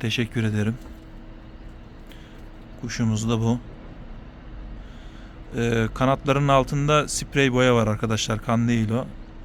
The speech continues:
Bir ara kanat ellediği için sprey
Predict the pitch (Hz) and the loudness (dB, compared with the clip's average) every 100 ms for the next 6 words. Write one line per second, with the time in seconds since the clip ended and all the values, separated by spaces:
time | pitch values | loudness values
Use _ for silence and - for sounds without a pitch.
0 | - - - - - 123 117 113 120 117 | -16 -16 -16 -12 -6 0 2 4 2 2
1 | 113 113 117 120 110 - 127 - - - | 2 0 0 0 -2 -2 -4 -6 -14 -16
2 | - - - - - - - 113 120 120 | -16 -16 -14 -14 -14 -10 -10 -2 2 2